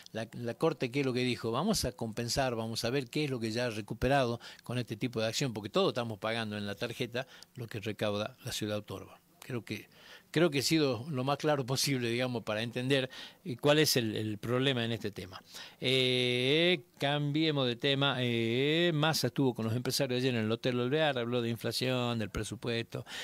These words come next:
habló de tantas obviedades que realmente me llama poderosamente la atención,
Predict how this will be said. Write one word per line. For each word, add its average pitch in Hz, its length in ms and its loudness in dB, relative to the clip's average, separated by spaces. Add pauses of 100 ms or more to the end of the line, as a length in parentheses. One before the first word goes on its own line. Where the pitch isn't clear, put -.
(140)
habló 269 220 0
de 185 60 0
tantas 175 400 0
obviedades 143 600 2 (460)
que 131 120 -8
realmente 143 440 -4
me 107 100 -4
llama 123 300 -2
poderosamente 117 640 0
la 110 80 2
atención, 131 500 -2